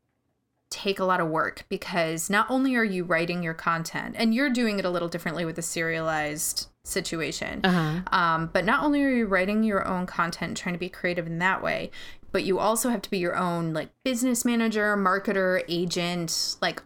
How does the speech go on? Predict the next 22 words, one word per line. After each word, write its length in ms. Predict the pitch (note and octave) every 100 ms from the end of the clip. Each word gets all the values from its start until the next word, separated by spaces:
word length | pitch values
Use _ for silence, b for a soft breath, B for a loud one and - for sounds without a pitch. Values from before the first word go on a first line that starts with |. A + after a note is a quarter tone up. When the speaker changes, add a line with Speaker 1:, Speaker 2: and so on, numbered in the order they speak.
| F3
Speaker 1:
all 220 | F#3 F3+
of 100 | E3+
that. 220 | D3+ -
You 80 | F3
have 180 | E3+ -
to 80 |
find 580 | - - E3+ D#3+ E3 E3 -
artists 460 | A#3+ A#3+ A3+ -
for 120 | - G3+
cover 380 | - C4+ B3+
art. 400 | G3+ G#3 G#3 G3+
You 300 | G3+ F3 E3+
have 420 | E3+ - E3+ - -
to 440 | - F3 E3 E3 E3 B B -
line 380 | F3+ E3 F3+
up 240 | F3+ F3 -
appearances 880 | - - C4+ C4+ B3+ C4 B3+ A#3 A#3
yourself. 560 | A3 A#3+ G#3+ G#3+ G#3+
I 100 | -
mean, 160 | G#3 G#3+
you 80 | A#3
might 300 | B3 B3+